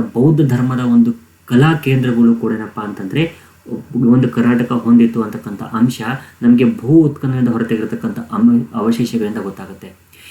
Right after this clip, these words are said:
ಈ ರೀತಿಯಾಗಿ ಒಂದು ಪುರಾತತ್ವ ಆಧಾರದಲ್ಲಿ ಪ್ರಮುಖವಾಗಿರ್ತಕ್ಕಂಥ ಭೂ ಉತ್ಖನನದ ಅವಶೇಷಣೆಗಳು, ಅವಶೇಷಗಳು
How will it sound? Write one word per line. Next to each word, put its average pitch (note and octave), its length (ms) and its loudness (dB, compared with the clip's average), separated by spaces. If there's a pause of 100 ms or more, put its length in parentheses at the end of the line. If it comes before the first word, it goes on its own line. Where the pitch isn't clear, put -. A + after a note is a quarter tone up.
(120)
ಈ G3 100 6
ರೀತಿಯಾಗಿ D#3+ 720 2 (400)
ಒಂದು D3+ 200 2
ಪುರಾತತ್ವ D#3+ 680 -2
ಆಧಾರದಲ್ಲಿ C#3 360 2
ಪ್ರಮುಖವಾಗಿರ್ತಕ್ಕಂಥ B2 920 0
ಭೂ B2 380 0
ಉತ್ಖನನದ C#3 680 0
ಅವಶೇಷಣೆಗಳು, A#2 920 0 (280)
ಅವಶೇಷಗಳು A#2+ 720 0